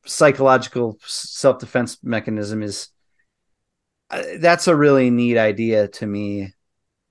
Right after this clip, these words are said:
Um, making it such an overt,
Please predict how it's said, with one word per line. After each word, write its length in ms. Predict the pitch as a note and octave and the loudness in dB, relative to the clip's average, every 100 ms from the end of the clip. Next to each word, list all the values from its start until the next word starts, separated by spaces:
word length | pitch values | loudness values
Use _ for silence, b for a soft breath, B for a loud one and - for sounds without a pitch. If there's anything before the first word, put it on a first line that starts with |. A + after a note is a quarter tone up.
| - | -6
Um, 580 | A#2+ A#2 A2+ G#2+ G#2+ A2 _ _ _ _ _ _ | -2 0 0 0 -6 -12 _ _ _ _ _ _
making 460 | C#3+ D3 C#3+ D3+ C3 | 2 2 4 2 2
it 180 | C3 - | 2 0
such 300 | C#3 B2+ C3+ | 0 2 2
an 100 | B2+ | 0
overt, 760 | A2+ A2 B2 B2 A#2 - - | 0 0 4 4 2 -2 -18